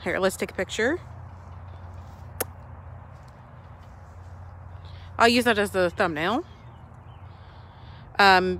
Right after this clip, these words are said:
y-, yeah, App Store settings, calendar. And really nothing going on.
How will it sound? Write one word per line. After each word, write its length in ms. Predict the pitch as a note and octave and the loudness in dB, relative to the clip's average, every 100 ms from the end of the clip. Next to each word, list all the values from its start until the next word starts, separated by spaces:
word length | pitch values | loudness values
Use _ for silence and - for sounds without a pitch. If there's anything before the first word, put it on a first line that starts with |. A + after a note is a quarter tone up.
| - | -6
y-, 180 | G3+ G3 G3+ | -8 -4 4
yeah, 280 | F#3 E3 D#3 | 8 8 8
App 200 | E3 E3+ | 6 2
Store 440 | - F3+ F3 E3+ | 0 4 4 4
settings, 1040 | E3 F3 E3 E3 E3 E3 E3 - - - - | 2 0 2 0 -2 -4 -6 -8 -8 -10 -12
calendar. 800 | - F3+ E3+ E3 E3 E3 E3+ F#3 - - - - - - - - - - - - - - - - - - - - - - - - - - - - - - - - - - | 0 2 2 0 0 0 -2 -4 -12 -18 -18 -18 -16 -16 -18 -18 -20 -18 -18 -18 -18 -18 -18 -16 -16 -16 -16 -16 -16 -16 -14 -14 -14 -14 -14 -14 -14 -16 -16 -16 -14 -6
And 500 | F#3 F3+ F3 F3+ F3 - - - - - | 0 2 2 0 -2 -4 -10 -10 -10 -2
really 220 | F3+ F3+ | 2 4
nothing 260 | F#3 F3+ F#3+ | 4 4 4
going 260 | F3+ F#3 | 4 4
on. 320 | F3+ F3 F#3+ | 4 2 0